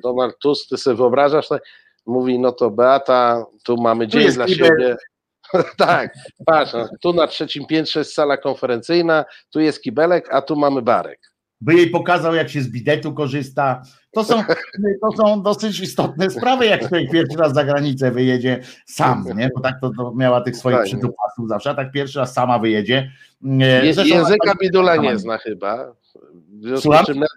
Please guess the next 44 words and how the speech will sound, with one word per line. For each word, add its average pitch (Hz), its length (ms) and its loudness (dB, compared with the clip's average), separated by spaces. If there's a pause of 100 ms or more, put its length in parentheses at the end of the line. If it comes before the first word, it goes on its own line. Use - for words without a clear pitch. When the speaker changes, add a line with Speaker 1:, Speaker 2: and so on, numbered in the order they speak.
(380)
Speaker 1:
języka 160 480 2
Bidula 147 400 2
raczej 135 320 2
nie 120 180 0
zna, 101 220 -4
więc 107 240 -10
nie 117 140 -4
po-, 107 140 -10
Speaker 2:
Ona 285 220 0
Speaker 1:
nie - 80 0
Speaker 2:
polskim 254 360 2
Speaker 1:
potrzeba. 180 240 0
Speaker 2:
słabo 151 200 0
tam, 143 140 0 (540)
y, - 40 -2
y, 135 60 -2
włada, 131 420 0
ale, 160 420 0 (220)
Speaker 1:
No. 143 300 -4
Speaker 2:
y, 147 120 0 (100)
ale 208 100 2
Speaker 1:
Ale 135 80 6
oni 180 100 4
w - 20 6
Speaker 2:
pokrzyczy 202 280 2
Speaker 1:
tej 190 40 4
Speaker 2:
tylko. 180 160 4
Speaker 1:
Brukseli 196 460 4
nie 151 120 -2
wszyscy - 320 -10
po 123 120 -8
polsku 110 380 -8
mówią, 98 300 -10
tak - 180 -18
słyszałem. 80 440 -16 (140)
Speaker 2:
Mają 202 440 4
tłumaczy, 156 440 0
poza 151 240 -4
tym, 175 180 -8 (300)
poza 160 260 0
tym 180 280 -4
jak 160 360 0 (120)
Speaker 1:
Na 143 120 4
ulicy? 156 560 2